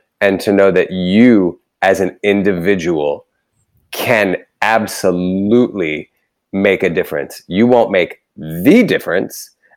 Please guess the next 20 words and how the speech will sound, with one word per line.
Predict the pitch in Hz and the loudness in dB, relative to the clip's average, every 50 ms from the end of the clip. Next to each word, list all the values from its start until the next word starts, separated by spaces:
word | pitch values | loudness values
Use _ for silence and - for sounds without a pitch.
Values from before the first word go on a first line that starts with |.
| _ _ - | _ _ -4
and | 104 98 98 95 90 - - _ _ _ - | -2 0 0 0 -2 -6 -10 _ _ _ -10
you, | 95 95 95 | -6 -4 -2
like, | 92 90 - - - - | -2 -2 -4 -8 -6 0
get | - 113 107 | 2 2 4
over | 104 90 92 | 4 2 0
your | 90 82 82 | 0 -2 -2
ego | - - 101 85 76 73 76 | -4 -4 -4 -4 -4 -4 -4
if | 73 73 | -6 -8
that's | - 65 76 78 76 - - - | -8 -6 -4 -4 -4 -6 -8 -10
what | - - - | -12 -10 -10
you | - - | -12 -12
want, | - - - - - | -12 -12 -14 -16 -14
'cause, | - - 78 73 - - - | -12 -12 -12 -12 -14 -12 -10
like, | - 78 - - - | -8 -8 -8 -8 -6
you're | 95 90 | -6 -4
not | 85 82 82 - | -2 -4 -4 -4
gonna | - 80 71 | -4 -6 -4
make | 78 78 - - - | -4 -6 -8 -10 -12
the | 101 - 80 78 76 | -14 -12 -10 -10 -10
difference. | 76 - - - - - - - - - | -10 -12 -14 -14 -16 -18 -18 -16 -18 -20